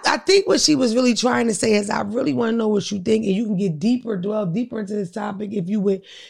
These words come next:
research it." Unfortunately, I don't wanna talk about a topic for seventeen minutes anyway.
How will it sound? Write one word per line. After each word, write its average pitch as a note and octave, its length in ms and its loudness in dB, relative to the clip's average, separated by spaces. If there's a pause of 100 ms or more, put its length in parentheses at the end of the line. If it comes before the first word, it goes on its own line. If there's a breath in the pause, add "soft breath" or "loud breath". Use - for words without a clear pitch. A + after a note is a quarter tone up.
(140 loud breath)
research C4+ 580 4
it." G3 220 2 (340 loud breath)
Unfortunately, D4 840 4
I - 100 2
don't E4 160 2
wanna E4 140 4
talk D#4 240 0
about E4+ 180 2
a G#3+ 40 0
topic G#3+ 340 0
for F#3+ 80 -6
seventeen F#3 520 0
minutes E3+ 260 2
anyway. G3 420 -4